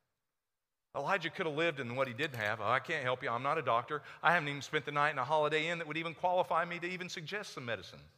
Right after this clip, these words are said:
I have nothing." No, no. He realized what he had. What was impossible for him as a man was not impossible for the God who created that man. And so he took that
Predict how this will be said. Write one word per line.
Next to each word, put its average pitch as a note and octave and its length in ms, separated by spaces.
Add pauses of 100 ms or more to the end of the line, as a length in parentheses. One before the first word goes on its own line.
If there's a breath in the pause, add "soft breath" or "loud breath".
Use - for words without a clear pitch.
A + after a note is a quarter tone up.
(1500)
I - 60
have A3 80
nothing." G3+ 460 (1500)
No, C#3+ 80
no. B2 280 (440)
He C3+ 80
realized C#3 400
what A#2+ 100
he G2+ 80
had. G2 320 (1160)
What B2 100
was A#2 140
impossible D3 560
for C3+ 160
him C#3 180
as D3+ 120
a E3 40
man A2 420 (1500)
was A2 140
not B2+ 220
impossible C3 520
for G#2+ 140
the F#2+ 80
God A#2+ 300
who A2+ 80
created G#2+ 460
that E2 200
man. D#2+ 220 (1040)
And B2+ 100
so D3 140
he A#2+ 100
took G#3 460
that E3 320